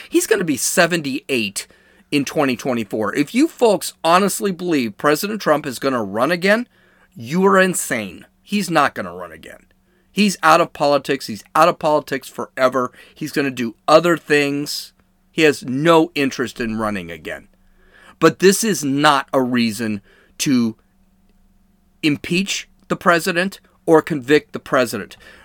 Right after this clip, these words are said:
But the fact that they brought this up really just shows their hatred of Trump. And by the way, there's the other problem. It's not constitutional. He's not president.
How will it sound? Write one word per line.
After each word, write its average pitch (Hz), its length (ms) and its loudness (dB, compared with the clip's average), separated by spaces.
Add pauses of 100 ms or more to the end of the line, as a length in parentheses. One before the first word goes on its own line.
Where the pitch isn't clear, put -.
(160)
But 147 180 2
the 151 80 -8
fact 175 320 2
that 175 160 -4
they 160 140 2
brought 139 500 0
this - 340 -2
up 165 300 -2 (680)
really 165 460 4
just 143 200 -6
shows 135 520 0
their 131 220 2
hatred - 760 -6 (720)
of 117 180 -2
Trump. - 400 -6
And 208 120 4
by 214 140 10
the 220 100 6
way, 208 240 6 (340)
there's 170 220 4
the 190 120 0
other 208 160 6
problem. 104 420 -4 (120)
It's 196 100 -4
not 202 140 4
constitutional. 175 680 -2
He's 156 100 -6
not 190 160 6
president. 104 420 -4